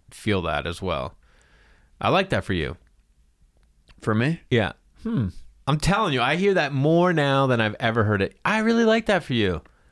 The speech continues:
Speaker 2: And you're like, "What the, what does that mean?"
Speaker 1: You know what I'm thinking about doing? I'm s-, I'm thinking about getting into, like, paper mache. "Oh, I really like that for you." And then you're just like, "What?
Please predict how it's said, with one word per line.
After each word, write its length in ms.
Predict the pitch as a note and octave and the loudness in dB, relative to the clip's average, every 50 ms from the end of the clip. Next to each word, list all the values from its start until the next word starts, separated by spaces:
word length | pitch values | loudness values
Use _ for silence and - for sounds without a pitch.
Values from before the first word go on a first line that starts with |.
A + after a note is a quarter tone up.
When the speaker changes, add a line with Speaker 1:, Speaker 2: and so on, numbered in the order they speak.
| - | -4
Speaker 2:
And 100 | A#2+ A#2+ | 0 0
you're 140 | B2+ C#3 C#3+ | 2 2 2
like, 200 | C#3 A#2+ - - | 0 -2 -4 -8
"What 280 | - A2 C3 E3 F#3+ - _ - - | -16 -12 -10 -10 -10 -10 _ -20 -20
the, 180 | - - - - - - - | -20 -20 -20 -20 -20 -18 -12
what 140 | F3 G3 G#3+ | -10 -8 -6
does 140 | A3+ G#3+ F#3 | -6 -4 -4
that 120 | D3 B2 | -4 -4
mean?" 800 | A#2 A2 G#2+ A#2 C3+ G3+ B3 C#4 C4+ G3 A#2 G2 F2 F#2 E2+ - | -2 0 2 4 6 6 8 8 6 6 4 2 -4 -6 -6 -4
Speaker 1:
You 100 | - C3+ | -2 0
know 60 | F3 G#3+ | 2 2
what 40 | |
I'm 80 | A#3 A3 | 0 0
thinking 220 | - A3+ G#3+ G#3+ | 0 0 0 0
about 180 | G#3+ G#3 G#3 E3 | 2 0 0 2
doing? 140 | G3+ G3 F#3+ | 2 2 2
I'm 60 | F3 | 2
s-, 160 | D#3 - - - - - | 0 -4 -8 -14 -12 -10
I'm 60 | B2+ | -4
thinking 160 | - G3+ G#3 | -2 0 0
about 160 | F#3+ F#3 E3+ | 0 0 0
getting 220 | D#3+ D#3+ D3+ D3+ D3 | 0 0 0 2 2
into, 300 | C3+ C3+ B2 - B2 A2+ | 0 0 0 2 2 2
like, 360 | A2 G#2+ F#2 F2+ - - - | 4 4 2 0 -2 -4 -2
paper 280 | - C#3 C#3+ A#2+ A#2+ | -2 0 0 0 -2
mache. 200 | G#2+ G2 F2+ - | -2 -2 0 0
"Oh, 120 | G2 F2+ - - | 0 0 0 0
I 180 | G#3+ B3 C4+ C#4+ | -2 0 0 2
really 220 | D4 D4+ D4+ D4+ | 2 4 4 4
like 260 | C#4+ C#4+ C#4+ C#4+ C#4 - | 4 4 2 2 2 0
that 180 | B3+ G3+ - | -2 -2 -2
for 100 | - - | -2 -2
you." 300 | B2 A2 G#2 F#2+ F2 D#2 - _ _ _ _ - - | 0 2 2 2 0 -2 -6 _ _ _ _ -16 -8
And 100 | - A2 | -6 -4
then 60 | A2+ | -2
you're 60 | A#2 | -2
just 100 | A2 - | -4 -4
like, 160 | A2+ G#2+ - - | -8 -12 -12 -14
"What? 520 | D3 - - - - - - - - - | -16 -16 -16 -20 -20 -20 -20 -16 -16 -14